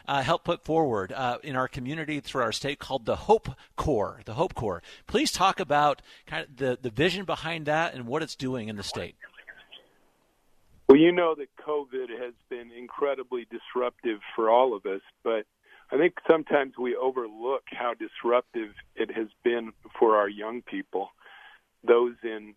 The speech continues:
Speaker 2: high school and in college. They thought they had a plan in place they were gonna execute on. They were gonna have a great summer of internships,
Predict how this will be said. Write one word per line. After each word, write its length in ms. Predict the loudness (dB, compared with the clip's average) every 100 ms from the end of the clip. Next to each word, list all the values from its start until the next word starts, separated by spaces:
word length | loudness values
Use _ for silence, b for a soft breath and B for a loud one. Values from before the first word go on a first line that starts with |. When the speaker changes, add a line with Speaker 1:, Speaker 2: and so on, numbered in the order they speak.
| -12
Speaker 2:
high 260 | -2 0 0 -2
school 400 | -2 0 0 -4
and 240 | -12 -18 -16 -12
in 120 | -6
college. 540 | 2 6 6 4 -2 -8 b b b _ 2
They 160 | 2 2
thought 240 | 2 2 -4
they 140 | -10
had 280 | -8 -8 -8
a 100 | -10 _ -16
plan 460 | -12 -10 -8 -8 -10 _
in 160 | -12 -10
place 380 | 2 4 4 2 -6
they 80 | -10
were 140 | -10
gonna 260 | -12 -12 -8
execute 560 | -8 -10 -16 -10 -4 -2
on. 220 | 0 -2
They 80 | -2
were 100 | -4
gonna 220 | -6 -8
have 120 | -10
a 120 | -8 -4
great 300 | -2 -2 -6 -16 -2
summer 380 | -2 0 -4
of 80 | -6
internships, 960 | -6 -6 -4 -4 -4 -6 -4 -4 -6